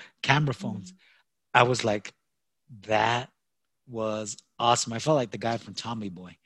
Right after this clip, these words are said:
Speaker 1: When the deer
Speaker 2: <laughs>
Speaker 1: comes out of, when the deer comes out of the car. Um, 'cause he flew and he just got up. <laughs> Wow. And he looked around. He was like, "You're the only one that saw that."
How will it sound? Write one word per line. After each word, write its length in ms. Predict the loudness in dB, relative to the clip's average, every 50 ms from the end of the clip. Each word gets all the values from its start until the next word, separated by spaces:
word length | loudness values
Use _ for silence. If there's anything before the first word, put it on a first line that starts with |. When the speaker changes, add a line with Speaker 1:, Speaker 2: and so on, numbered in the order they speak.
| -2 -2 2 4
Speaker 1:
When 120 | 4 4 4 4 2 4 4 4
the 100 | 2 4
deer 200 | 2 0 -2 -2
Speaker 2:
<laughs> 60 | -4
Speaker 1:
comes 240 | -6 -12 -14 -10 -8
out 160 | -8 -6 -6
of, 220 | -8 -10 -12 -12 -14 -14
when 120 | -14 -14
the 80 | -14 -12
deer 260 | -6 -2 -2 -2 -2
comes 300 | -4 -8 -10 -8 -8 -8
out 140 | -8 -8 -10
of 80 | -10 -12
the 60 | -14
car. 280 | -14 -12 -10 -8 -10 -10 -12 -14 -18 -20 -20 -20 -20 _ _ _ 2
Um, 580 | 4 6 6 6 4 2 -2 -6 -10 -14 -18 -20 _ _ _ _ _ _ _ _ _ _ _ _ _ -8 -6
'cause 340 | -6 -6 -4 -2 0 0 0
he 180 | 0 -2 -4 -6
flew 640 | -4 -4 -2 2 6 10 12 12 12 12 12 10 10
and 260 | 8 6 2 -4 -6
he 100 | -4 -4
just 220 | -4 -4 -6 0 4
got 220 | 4 6 6 6
up. 160 | 4 4 2 -2 -6
<laughs> 60 | -8
Wow. 520 | -4 2 4 4 4 6 4 2 2 0 -6 -12 -12 -14 -14 -12 -10
And 140 | -8 -6 -4
he 100 | -4 -2
looked 260 | -2 -2 -4 -4 -6 -8
around. 340 | -6 -6 -4 -4 -4 -4
He 80 | -2 -4
was 140 | -4 -4 -4
like, 200 | -6 -8 -8 -8
"You're 160 | -6 -6 -4
the 120 | -4 -4 -4
only 220 | -4 -4 -4 -4 -4
one 180 | -4 -6 -6 -6
that 140 | -6 -6
saw 260 | -2 0 2 2 2 0
that." 260 | -2 -4 -6 -8